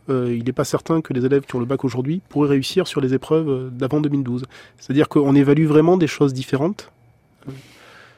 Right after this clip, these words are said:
Le contrôle en cours de formation, euh, c'est une des raisons qui fait qu'on évalue des choses différentes, mais le, le plus important, bien entendu, c'est cette approche par compétence qui vient d'être citée. C'est-à-dire qu'on demande aux, aux candidats et aux élèves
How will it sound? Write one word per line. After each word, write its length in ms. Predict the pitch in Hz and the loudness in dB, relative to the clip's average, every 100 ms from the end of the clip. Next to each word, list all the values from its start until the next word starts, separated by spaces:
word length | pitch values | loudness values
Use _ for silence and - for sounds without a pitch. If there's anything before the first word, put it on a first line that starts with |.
| _ - | _ 0
Le 120 | 135 | 4
contrôle 320 | 175 156 165 | 4 4 4
en 60 | 160 | 4
cours 180 | 175 165 | 4 4
de 80 | |
formation, 680 | 143 160 156 - 165 156 156 | 4 2 2 2 4 4 2
euh, 220 | 120 117 117 | -4 -6 -6
c'est 400 | - 151 135 - | -2 -2 0 0
une 160 | 180 | 2
des 120 | 151 | 4
raisons 400 | 139 139 143 139 127 | 4 4 2 0 -4
qui 100 | - | -8
fait 180 | 139 147 | -4 -2
qu'on 140 | - 131 | 0 0
évalue 200 | 127 127 | 0 -2
des 80 | |
choses 160 | 123 131 | -4 -4
différentes, 420 | 123 135 160 175 | -4 -2 -2 0
mais 120 | 139 | 0
le, 580 | 127 127 127 120 113 135 - | -2 0 0 0 -4 -10 -10
le 120 | 127 123 | -8 -6
plus 180 | 135 | 0
important, 340 | 143 131 - 180 | 0 0 -2 0
bien 120 | 156 | 2
entendu, 280 | 135 143 175 | 0 -2 -2
c'est 140 | - | -2
cette 180 | 135 131 | -2 -2
approche 400 | 131 - 160 - - | 0 2 0 -2 -2
par 120 | 147 | -2
compétence 580 | - 139 135 156 185 - | -2 -4 -4 -2 -4 -6
qui 100 | - | -8
vient 140 | 135 131 | -2 0
d'être 240 | 127 - | 0 -4
citée. 320 | - 127 160 - _ - - _ | -6 -4 -4 -4 _ -20 -20 _
C'est-à-dire 340 | _ - 139 143 | _ -2 0 0
qu'on 120 | 131 | 2
demande 420 | 127 147 151 151 | 2 4 4 4
aux, 320 | 120 127 117 123 | 0 0 -2 0
aux 60 | 131 | 0
candidats 520 | 131 127 131 147 143 | 0 0 2 2 2
et 100 | 123 | 0
aux 120 | 120 | 0
élèves 340 | 117 135 160 | 2 2 2